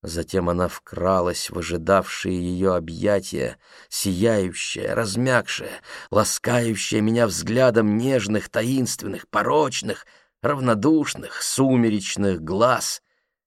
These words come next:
Не дать не взять банальнейшая шлюшка. Ибо вот кому подражают нимфетки, пока мы стонем и умираем. «Чем поцелуй,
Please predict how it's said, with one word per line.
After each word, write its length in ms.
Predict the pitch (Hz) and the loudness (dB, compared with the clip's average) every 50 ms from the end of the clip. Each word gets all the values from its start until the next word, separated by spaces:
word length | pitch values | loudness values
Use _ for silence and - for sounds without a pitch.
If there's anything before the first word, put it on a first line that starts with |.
| _ _ | _ _
Не 200 | - 92 92 90 | -2 0 0 0
дать 380 | 76 78 101 139 143 131 - - | 2 2 2 2 2 0 -4 -2
не 200 | 113 113 117 113 | 0 0 2 0
взять 440 | 98 87 82 87 117 117 113 95 82 | 0 -2 -2 0 0 0 0 -2 -4
банальнейшая 1300 | 76 78 92 110 101 95 95 107 135 147 139 120 110 110 113 117 117 110 98 - - - 107 104 98 | -2 2 2 4 4 4 2 2 2 2 0 0 0 0 0 0 -2 -2 -4 -4 -4 -2 0 0 0
шлюшка. 800 | 92 - - - - 95 92 82 - - - - 71 - - - _ _ _ _ _ _ _ _ _ _ _ _ _ _ _ _ _ _ _ _ _ _ | -2 -4 -6 -6 -6 -4 -4 -4 -6 -8 -10 -10 -10 -10 -12 -16 _ _ _ _ _ _ _ _ _ _ _ _ _ _ _ _ _ _ _ _ _ _
Ибо 280 | 101 101 87 104 107 | -4 0 2 4 4
вот 280 | 113 127 160 151 120 - | 4 6 4 4 2 2
кому 280 | - 87 85 87 87 82 | -2 -2 -2 -2 -2 -2
подражают 760 | - 95 87 90 90 90 82 82 95 92 92 87 85 - | -2 -2 0 0 0 0 2 2 2 2 2 2 -2 -2
нимфетки, 840 | 82 90 90 87 80 - - - - 95 90 - - - 82 76 69 - _ _ _ _ _ _ _ _ _ _ _ | -4 -4 -2 -2 -4 -6 -8 -4 -4 -4 -4 -4 -6 -6 -6 -6 -8 -10 _ _ _ _ _ _ _ _ _ _ _
пока 260 | 90 92 92 - 90 | -4 -2 0 0 0
мы 140 | 82 82 82 | 0 0 -2
стонем 720 | - - - - _ - 98 95 87 85 85 82 80 - _ | -4 -6 -8 -6 _ 0 0 0 2 0 -2 -4 -6 -8 _
и 60 | - | -6
умираем. 800 | 90 85 82 80 82 85 85 87 87 87 - - - - - _ _ _ _ _ _ _ _ _ _ _ _ _ _ _ _ _ _ _ _ _ _ _ _ _ _ _ _ _ _ _ _ _ _ _ | -4 -4 -4 -4 -2 -2 -2 -2 -2 -2 -2 -4 -6 -10 -12 _ _ _ _ _ _ _ _ _ _ _ _ _ _ _ _ _ _ _ _ _ _ _ _ _ _ _ _ _ _ _ _ _ _ _
«Чем 520 | - - - - 110 117 113 110 95 - _ _ _ - | -12 -8 -2 0 0 2 2 0 -2 -6 _ _ _ -2
поцелуй, 880 | - 110 - - - - - 98 95 92 107 117 123 120 117 120 - | -2 -2 0 -2 -2 0 2 2 2 2 2 2 2 0 0 -2 -6